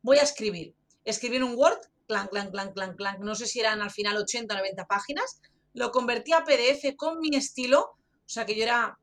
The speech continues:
no sé, un nivel cuatro, por así decirlo, no era muy bonito físicamente, y digo, "Yo ahora no me quiero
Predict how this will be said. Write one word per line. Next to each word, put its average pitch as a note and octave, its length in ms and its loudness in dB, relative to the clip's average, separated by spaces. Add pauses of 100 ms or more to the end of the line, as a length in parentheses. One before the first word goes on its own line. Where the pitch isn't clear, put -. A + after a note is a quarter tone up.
(120)
no G#3 180 -8
sé, A3 200 -4
un G#3 100 -2
nivel G#3+ 300 -2
cuatro, A3+ 400 2
por A#3 120 -4
así G3+ 180 -4
decirlo, A#3+ 360 -6
no C4 120 -2
era G#3 160 0
muy G#3 580 -4
bonito G#3 340 -2
físicamente, G3+ 640 -6 (960)
y C4 100 -2
digo, B3 180 2
"Yo G#3 160 0
ahora A#3 140 4
no D#4 100 -2
me C#4+ 140 -2
quiero G#3 1200 2